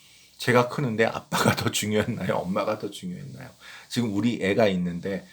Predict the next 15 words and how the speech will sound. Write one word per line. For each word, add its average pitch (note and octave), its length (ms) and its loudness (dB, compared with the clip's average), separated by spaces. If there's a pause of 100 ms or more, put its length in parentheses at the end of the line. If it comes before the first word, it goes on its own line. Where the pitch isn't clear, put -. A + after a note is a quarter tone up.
(140)
제가 G#2+ 400 0
더 F#2 320 2
거기에 F2+ 360 -4
많이 F2 340 -4
우리 F2+ 240 -4
애를 F2+ 160 -4
키우나요? A2 680 -4 (120)
제 - 160 -6
와이프가 G2+ 540 -2
많이 D2+ 300 -8
키우나요? C#2 500 -14 (1300)
엄마입니다, F2 720 -8
엄마. D2 580 -16
예, F#2 340 -10
저도 A#2+ 380 -10